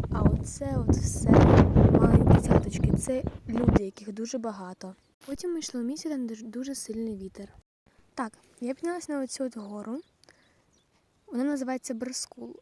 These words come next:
От фотка. А зараз я майже піднялась на оцю от гору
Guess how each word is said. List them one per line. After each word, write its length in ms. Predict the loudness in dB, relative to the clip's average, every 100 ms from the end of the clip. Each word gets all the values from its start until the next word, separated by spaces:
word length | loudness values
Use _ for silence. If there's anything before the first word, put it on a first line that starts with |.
| -10
От 200 | -8 -8
фотка. 500 | -14 -16 -16 -16 -16 -18 _ _ _ _ _ _ _ _ _ _
А 60 | -18
зараз 380 | -12 -8 -8 -8
я 60 | -6
майже 260 | -6 -8
піднялась 460 | -10 -10 -10 -10 -12
на 120 | -12
оцю 220 | -12 -12
от 100 | -12
гору 440 | -12 -12 -12 -10